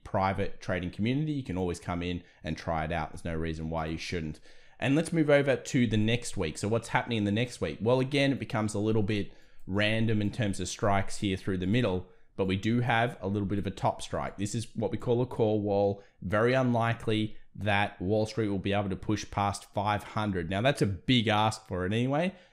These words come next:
but there are a lot of calls there. There's a good chance that even if we were to go up heavy, heavy, heavy, heavy, heavy, we will not be able to breach that by the twenty-first of January. So five hundred, we'll continue to monitor that. Always get your big option strikes out, 'cause when you can bring them together with your technical analysis,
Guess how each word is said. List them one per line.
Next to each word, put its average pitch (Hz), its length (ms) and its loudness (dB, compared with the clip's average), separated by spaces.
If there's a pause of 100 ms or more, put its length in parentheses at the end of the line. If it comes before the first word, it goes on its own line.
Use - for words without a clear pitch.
(140)
but 95 120 0
there 95 120 4
are 95 40 4
a 95 80 4
lot 110 220 4
of 101 100 0
calls 95 380 2
there. 92 300 0 (240)
There's 90 300 0 (200)
a 90 120 0
good 123 340 0
chance 101 420 -2
that - 180 -6
even 139 280 2
if 131 100 -2
we 127 120 0
were 110 340 4
to 104 140 -6
go 98 200 2
up 98 220 0
heavy, 123 300 0
heavy, 110 220 0
heavy, 101 260 0
heavy, 92 240 0
heavy, 151 400 2 (220)
we 92 120 0
will 92 140 2
not 98 240 0
be 92 80 0
able 90 160 0
to 90 80 -4
breach 92 320 -2
that 90 200 -2
by 92 140 0
the 85 120 -4
twenty-first 85 680 -4
of 80 100 -6
January. 78 380 -4
So 90 160 -4 (260)
five 139 300 6
hundred, 151 460 2 (240)
we'll 90 100 -6
continue 101 340 0
to 101 60 2
monitor 104 340 0
that. 101 320 0 (320)
Always 135 540 4
get 131 260 -2
your 120 140 0
big 117 300 0
option 113 380 2
strikes 101 420 0
out, 101 220 -2
'cause - 140 -10
when 110 140 4
you 123 80 4
can 156 120 4
bring 143 240 4
them 151 120 4
together 123 360 2
with 113 160 0
your 107 80 0
technical 117 400 -2
analysis, 120 560 0